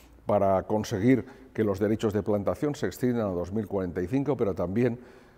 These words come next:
que en el etiquetado nutricional se reflejen claramente, pues, el contenido de, eh, del vino. Eh, en, también en esta materia,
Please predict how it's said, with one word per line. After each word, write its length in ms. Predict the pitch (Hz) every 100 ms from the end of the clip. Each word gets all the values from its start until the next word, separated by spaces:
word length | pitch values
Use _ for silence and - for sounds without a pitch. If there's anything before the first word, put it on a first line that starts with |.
| -
que 340 | 135 135 143 -
en 180 | 117
el 120 | 110 107
etiquetado 920 | 95 117 107 98 117 123 110 104 -
nutricional 800 | 123 151 147 123 110 98 92 101
se 140 | 107 104
reflejen 520 | 87 - 101 101 92
claramente, 680 | 95 92 82 90 82 87 82 - - - -
pues, 160 | 107
el 100 | 104
contenido 680 | 92 87 90 90 92 85 78 - - -
de, 360 | - 113 107 -
eh, 380 | 101 95 82 85
del 260 | - 90 73
vino. 280 | 71 65 - - - - - -
Eh, 520 | 117 127 120 - 131
en, 120 | 123
también 440 | 117 113 120 160 147
en 120 | 127
esta 220 | 127 131
materia, 720 | 110 107 151 151 160 156 151